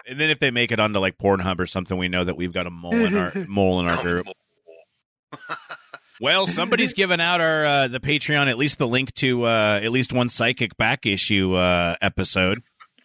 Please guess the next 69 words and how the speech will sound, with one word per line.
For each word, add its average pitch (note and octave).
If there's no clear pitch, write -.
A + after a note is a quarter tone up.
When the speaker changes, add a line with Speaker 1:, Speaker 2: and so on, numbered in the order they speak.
Speaker 3:
Did F3
you F3
see D3
that? C#3+
Speaker 1:
You F#3
told C4+
me C#3+
it C3
had E3+
over D#3
two A#3+
hundred E3+
Speaker 3:
Oh. C#3+
Speaker 1:
downloads, C3
and A2+
it's A2+
like, B2
we E3+
don't B3
have A#2+
that G#2+
many G2+
people. G#2
Speaker 3:
Yeah, -
it's -
hilarious. -
It's G4
like -
ten -
times -
the G2+
people G2
we F#2
have F2+
as F2+
patrons, -
at G2+
least. A2+
Speaker 1:
Yeah, F2+
but A#3
if -
you G#3+
want G#3
to F3+
become E3+
a D3
patron, C#3
you C3+
can C#3
go C#3
to B2
patreon A#2+
dot A2
com A2
slash G#2
grit G#2
city F#2+
podcast. G2+
You A#2+
can A#2+
find A2+
that G#2
link G#2+
at G#2+
grit G2+
city G2+
podcast G2
dot F#2+
com. G#2+